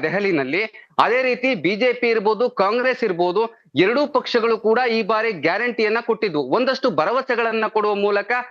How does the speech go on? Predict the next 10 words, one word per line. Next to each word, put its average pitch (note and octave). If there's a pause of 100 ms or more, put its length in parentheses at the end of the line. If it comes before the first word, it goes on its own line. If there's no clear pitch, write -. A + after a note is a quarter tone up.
(320)
ದೆಹಲಿಯ C4
ಜನರ G#3
ನಂಬಿಕೆಯನ್ನ A#3+
ಉಳಿಸ್ಕೊಳ್ತೀವಿ A#3
ಎನ್ನುವಂತಹ G#3+
ಮಾತನ್ನ G#3
ಮೂರು A#3+
ಪಕ್ಷಗಳು A#3
ಹೇಳಿದ್ವು. F3 (240)
ಅಂದ್ರೆ B3+